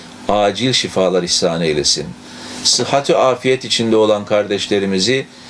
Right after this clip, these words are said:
her türlü tehlikeden emin bir şekilde bu musibetin atlatılacağı güne kadar salimen, ganimen, aminen,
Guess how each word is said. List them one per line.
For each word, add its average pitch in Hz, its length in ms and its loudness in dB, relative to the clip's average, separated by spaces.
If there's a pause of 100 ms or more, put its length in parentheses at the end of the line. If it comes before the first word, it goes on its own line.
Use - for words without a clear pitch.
(300)
her 147 300 0
türlü 107 280 -2
tehlikeden 95 720 0
emin 110 320 0
bir 92 120 0
şekilde 90 680 0 (540)
bu 151 120 2
musibetin 117 600 0
atlatılacağı 98 840 0
güne 101 280 0
kadar 107 440 0 (520)
salimen, 113 800 2
ganimen, 95 920 2
aminen, 117 540 2